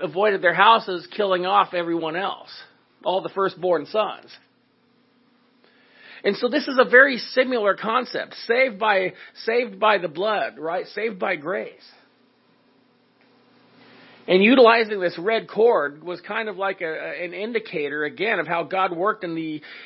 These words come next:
in the lives of the people of Israel at the time when they were in Egypt. How he saved them and, and how he watched over them and, and got them out of there. And, and so this wa-, this was really something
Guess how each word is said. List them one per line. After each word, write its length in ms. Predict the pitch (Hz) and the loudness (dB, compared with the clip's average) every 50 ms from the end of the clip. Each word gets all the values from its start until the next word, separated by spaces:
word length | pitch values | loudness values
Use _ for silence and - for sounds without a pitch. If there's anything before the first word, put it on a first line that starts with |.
| - | -6
in 100 | - 165 | -4 -2
the 80 | 170 160 | -2 0
lives 380 | 156 160 175 185 208 190 160 | 0 0 2 2 2 0 0
of 100 | 185 151 | -6 -8
the 80 | 143 151 | -8 -12
people 340 | - - 214 - - 180 170 | -10 -10 -12 -10 -4 -4 -4
of 80 | 151 | -2
Israel 500 | 165 214 233 220 185 156 147 151 170 165 - - - - - - _ | 0 -2 -2 0 -2 -2 0 -2 -2 -4 -6 -18 -20 -20 -20 -8 _
at 100 | 151 - | -6 -4
the 80 | - 147 | -4 -6
time 280 | - 185 170 175 175 | 0 2 2 4 4
when 100 | 170 170 | 2 0
they 80 | 170 175 | 0 0
were 120 | 175 175 | -2 -2
in 140 | 175 175 180 | -4 -4 -6
Egypt. 520 | 180 - 220 247 240 170 120 101 - _ - - - _ _ _ _ _ _ _ _ _ _ _ - | -6 -8 -8 -10 -10 -10 -12 -14 -14 _ -20 -20 -20 _ _ _ _ _ _ _ _ _ _ _ -8
How 180 | - - 202 | -2 0 0
he 100 | 185 175 | 0 0
saved 400 | 156 - - 214 240 254 233 196 | -6 -6 -4 0 0 2 0 0
them 200 | 185 170 156 151 | -4 -4 -4 -4
and, 140 | 143 139 135 - - - - - | -6 -8 -8 -10 -16 -20 -14 -10
and 100 | - 170 | -6 0
how 180 | 170 180 185 196 | 2 4 6 6
he 100 | 190 185 | 4 4
watched 400 | 180 170 185 180 175 - - 202 | 4 4 4 4 4 2 -2 0
over 220 | 226 254 240 214 | 0 0 0 -2
them 220 | 180 151 127 123 131 | -6 -6 -8 -8 -8
and, 140 | 135 143 | -10 -10
and 200 | 147 160 170 160 | -8 -8 -10 -6
got 220 | 151 208 208 202 - | -2 -2 -2 -2 -2
them 120 | 196 175 | -6 -6
out 180 | 185 208 220 202 | -2 -4 -4 -4
of 60 | 180 | -4
there. 240 | 151 135 113 98 - - _ _ _ _ _ _ _ _ _ _ _ _ _ _ _ _ _ _ _ _ _ _ _ _ _ _ _ - - - - _ _ | -8 -10 -10 -10 -14 -16 _ _ _ _ _ _ _ _ _ _ _ _ _ _ _ _ _ _ _ _ _ _ _ _ _ _ _ -20 -20 -20 -20 _ _
And, 260 | 180 185 165 147 185 | 0 0 2 2 0
and 120 | 196 190 - | 0 0 -2
so 440 | - - 202 185 175 165 160 160 - _ _ _ _ _ _ _ _ _ _ _ _ _ _ _ _ _ _ _ _ _ _ _ _ _ - - - - - - - - - | 0 4 6 6 6 6 4 0 -4 _ _ _ _ _ _ _ _ _ _ _ _ _ _ _ _ _ _ _ _ _ _ _ _ _ -20 -20 -20 -20 -20 -20 -14 -4 4
this 180 | 156 190 180 - | 4 4 4 8
wa-, 160 | 196 185 156 | 6 6 8
this 200 | 156 214 233 226 - | 10 8 6 8 6
was 180 | 220 208 156 165 | 4 4 6 6
really 240 | 190 240 240 214 190 | 6 8 8 8 6
something 600 | - - 233 240 247 190 - 160 156 160 175 | 4 2 0 0 0 -2 -6 -8 -8 -8 -12